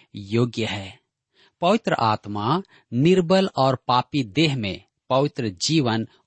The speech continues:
उत्पन्न कर सकता है। मेरे मित्रों, मैं एक अत्यधिक घरेलू उदाहरण आपको देता हूँ।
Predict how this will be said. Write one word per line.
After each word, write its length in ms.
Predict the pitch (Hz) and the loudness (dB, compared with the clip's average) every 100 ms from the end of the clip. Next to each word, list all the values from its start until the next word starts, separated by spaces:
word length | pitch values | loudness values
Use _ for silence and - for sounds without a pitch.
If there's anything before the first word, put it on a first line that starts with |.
| - | -8
उत्पन्न 420 | 156 _ 139 127 | -8 _ -4 -4
कर 260 | - 117 | -4 -6
सकता 460 | 110 - - _ 113 | -6 -8 -10 _ -6
है। 300 | 101 98 - _ _ _ _ _ _ _ - | -4 -8 -14 _ _ _ _ _ _ _ -2
मेरे 220 | 160 147 | 2 2
मित्रों, 460 | 104 92 117 143 180 - _ 147 | -2 -4 0 2 0 -4 _ -2
मैं 240 | 180 202 - | 0 0 0
एक 280 | 170 - 160 - - | -2 0 -2 -4 -6
अत्यधिक 760 | 143 _ - 147 117 151 - - - _ _ _ | -8 _ -2 0 2 0 -2 -12 -20 _ _ _
घरेलू 480 | 123 - 156 170 175 | -8 -2 2 4 2
उदाहरण 600 | - 120 104 120 110 117 - - - | 0 -2 0 2 2 0 -6 -10 0
आपको 420 | 127 - - 113 | 2 0 -4 0
देता 280 | 101 98 113 | 0 0 -2
हूँ। 280 | 98 92 | -2 -6